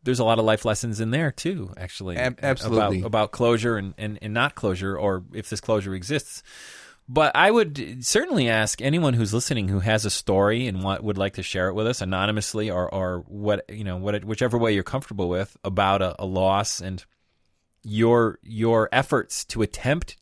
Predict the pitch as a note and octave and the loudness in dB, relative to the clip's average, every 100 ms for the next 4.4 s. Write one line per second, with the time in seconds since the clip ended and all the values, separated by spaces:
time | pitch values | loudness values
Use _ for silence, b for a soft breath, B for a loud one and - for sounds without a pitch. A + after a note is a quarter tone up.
0 | - A2 G#2 F#2+ - F#2+ - G2 F2+ F2+ | -8 -2 -2 -2 -2 -4 -4 -4 -4 -4
1 | A#2 B B B B B B G2+ G2+ G2+ | -10 B B B B B B 0 0 0
2 | G2 F2 G2+ G#2+ G2+ F#2+ - - - B2 | -2 -2 -2 -2 -2 -4 -6 -10 -6 -6
3 | B2+ - F2+ G2+ - _ G2+ G2 F#2+ F2+ | -4 -4 -2 -2 -6 _ -8 -6 -6 -4
4 | G2 F#2 F2+ | -2 -2 -2